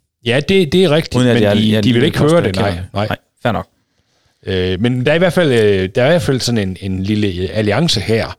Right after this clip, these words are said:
Speaker 2: Ja.
Speaker 1: hvor, hvor Sodomas konge altså er med,
Speaker 2: Ja.
Speaker 1: øh, på, på den her side af det. Og
Speaker 2: Okay.
Speaker 1: det, øh, men det siger jo også alt om,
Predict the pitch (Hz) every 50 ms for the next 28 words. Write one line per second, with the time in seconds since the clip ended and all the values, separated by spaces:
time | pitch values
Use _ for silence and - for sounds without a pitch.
0 | _ - 123 117 - - - - 107 104 95 82 92 92 - - 147 117 92 90
1 | 87 - - 107 117 135 131 101 90 90 - 85 80 85 95 104 135 160 143 -
2 | - - - - - 95 - - - 101 92 87 - - 104 101 - - 101 -
3 | - 180 175 147 123 104 - 110 107 104 95 87 90 98 95 87 82 - - 98
4 | 95 - 127 151 165 180 180 160 120 101 95 95 92 90 87 87 85 - _ _
5 | _ _ _ _ _ _ _ _ _ _ _ _ _ _ _ - 120 123 139 147
6 | - 196 202 175 156 156 156 160 165 147 117 107 101